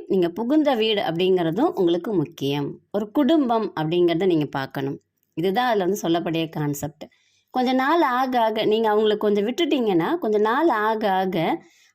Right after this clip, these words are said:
அவங்களுடைய பொசசிவ்னஸ் குறைய ஆரம்பிச்சிரும். இது வந்து அறிவியல் சொல்லுது. இது நான் சொல்லலைங்க, அறிவியல் சொல்லுது. இந்த பொசசிவ்னஸ் இல்ல, அது பாட்டுன்னு குழந்தை போது அது பாட்டு தூக்கி போட்டு போயிடுச்சுன்னா, இந்த உலகமே கிடையாதுன்னு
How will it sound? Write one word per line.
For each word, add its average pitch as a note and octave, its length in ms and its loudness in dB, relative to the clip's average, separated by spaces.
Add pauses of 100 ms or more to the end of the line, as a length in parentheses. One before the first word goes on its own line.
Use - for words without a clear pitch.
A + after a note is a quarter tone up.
அவங்களுடைய G3+ 300 4
பொசசிவ்னஸ் A#3+ 640 0
குறைய G3+ 320 0
ஆரம்பிச்சிரும். D3 600 -2 (240)
இது G3+ 140 0
வந்து A#3 160 0
அறிவியல் G3+ 500 2
சொல்லுது. C3 280 -6 (380)
இது D#3 160 -6
நான் E3+ 240 -2
சொல்லலைங்க, G3 380 0
அறிவியல் F#3 720 -2
சொல்லுது. D3 280 -6 (640)
இந்த G#3+ 280 -2
பொசசிவ்னஸ் D4 600 2
இல்ல, B3 400 2
அது A#3+ 420 0
பாட்டுன்னு A#3+ 260 0
குழந்தை B3 300 0
போது A#3 160 0
அது A3 100 0
பாட்டு A#3 140 -4
தூக்கி A#3+ 140 -4
போட்டு G#3+ 320 -2
போயிடுச்சுன்னா, G#3 720 0
இந்த E3+ 200 0
உலகமே B3 500 2
கிடையாதுன்னு E3+ 560 0